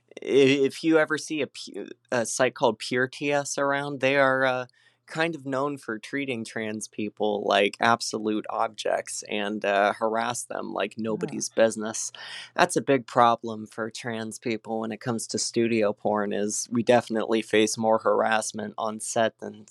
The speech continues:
Speaker 2: Mm.
Speaker 1: cis women. I mean, it's not like cis women don't face harassment on porn sets. They absolutely do at times.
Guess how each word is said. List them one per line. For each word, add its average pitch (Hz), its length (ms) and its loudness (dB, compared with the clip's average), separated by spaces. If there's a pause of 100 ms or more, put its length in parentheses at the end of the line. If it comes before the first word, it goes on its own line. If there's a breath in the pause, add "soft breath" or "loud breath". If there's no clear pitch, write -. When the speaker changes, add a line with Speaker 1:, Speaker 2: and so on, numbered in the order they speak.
(120)
Speaker 2:
Mm. 156 340 -2
Speaker 1:
cis - 80 -10
women. 110 380 -4 (520 loud breath)
I 131 40 4
mean, 120 160 4
it's - 240 -4
not 127 180 8
like 110 160 0
cis - 320 -2
women 110 420 -2
don't 135 300 4
face - 320 -8
harassment 110 640 -6
on 104 160 -10
porn 107 320 -4
sets. - 380 -6
They 107 300 -2
absolutely 110 640 -2
do 131 260 2
at - 100 -2
times. 104 640 -8